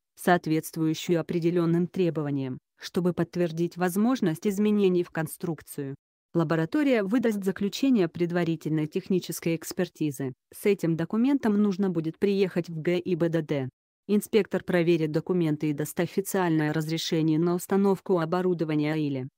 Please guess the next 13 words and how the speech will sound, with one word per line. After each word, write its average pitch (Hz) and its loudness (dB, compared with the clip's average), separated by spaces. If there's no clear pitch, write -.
наоборот, 208 0
не 185 2
разрешит 190 0
этого 180 0
делать. 151 -2
Среди 180 2
оснований 180 2
для 180 2
отказа: 147 -4
планируемое 160 2
увеличение 170 2
массы 165 0
автомобиля, 165 -2